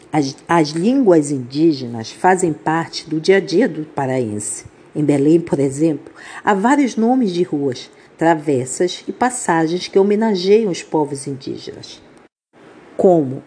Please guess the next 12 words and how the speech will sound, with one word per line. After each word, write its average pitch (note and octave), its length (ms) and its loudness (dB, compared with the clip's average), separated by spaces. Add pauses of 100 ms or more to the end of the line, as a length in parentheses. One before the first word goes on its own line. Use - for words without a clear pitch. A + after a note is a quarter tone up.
a D3 120 0
Travessa C#3 540 -2
Tupinambás, F3 1200 0 (340)
a C#3+ 100 -4
Passagem C3+ 640 0
dos C3+ 400 -4 (380)
Tambés, D#3+ 920 2 (1300)
a D3+ 140 -2
Passagem C3+ 580 -2
Caipós, E3+ 1040 2 (1080)
Travessa D3 840 0 (160)
Apinagés. D3+ 1200 0